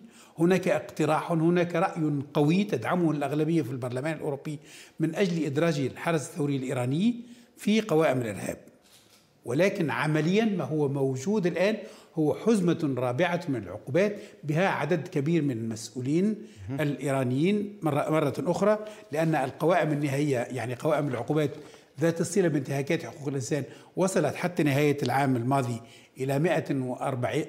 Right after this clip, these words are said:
Speaker 1: وأربعة وأربعين مسؤولًا واثني عشر كيانا، ستضاف إليها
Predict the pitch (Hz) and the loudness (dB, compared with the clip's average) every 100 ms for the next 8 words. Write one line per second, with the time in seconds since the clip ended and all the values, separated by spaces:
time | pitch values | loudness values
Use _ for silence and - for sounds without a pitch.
0 | - 120 117 117 131 139 139 135 127 127 | -8 -8 -6 -4 -2 0 -2 -2 -4 -2
1 | 120 127 135 123 - - 165 143 120 110 | -4 -4 -4 -4 -8 -2 0 0 -2 -8
2 | - - - - 143 143 135 - - 160 | -18 -20 -20 -4 0 2 2 -2 -2 0
3 | 117 151 151 123 - 139 170 196 190 - | 0 -2 -2 -4 -4 -2 0 0 -4 -10
4 | - - 170 165 208 220 - 170 180 139 | -18 -10 -6 0 2 2 -2 0 2 2
5 | 147 151 - | 0 -2 -10